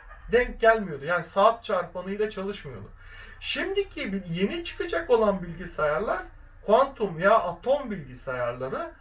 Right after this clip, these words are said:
şu anki çalıştığımız bilgisayarlardan çok çok daha hızlı olacak arkadaşlar.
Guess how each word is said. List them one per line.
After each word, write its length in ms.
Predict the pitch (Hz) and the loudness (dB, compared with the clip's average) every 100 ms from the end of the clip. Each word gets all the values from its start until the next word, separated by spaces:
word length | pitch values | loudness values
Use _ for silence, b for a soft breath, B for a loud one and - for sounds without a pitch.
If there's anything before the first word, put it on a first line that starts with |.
| B B | B B
şu 220 | - 262 330 | 0 6 6
anki 380 | 349 - 208 | 6 -2 -10
çalıştığımız 720 | - 208 226 - 233 226 190 185 | -4 -4 -4 -8 -8 -6 -6 -6
bilgisayarlardan 840 | 208 233 240 214 185 160 214 240 | -8 -2 4 4 4 0 0 -4
çok 260 | - 220 - | -4 -10 -8
çok 220 | 254 190 | -8 -2
daha 240 | 190 277 | 0 2
hızlı 340 | 262 190 - 127 | 0 -4 -6 -8
olacak 320 | 117 117 120 | -8 -10 -6
arkadaşlar. 680 | 107 - 110 113 - - | -6 -6 -10 -12 -12 -14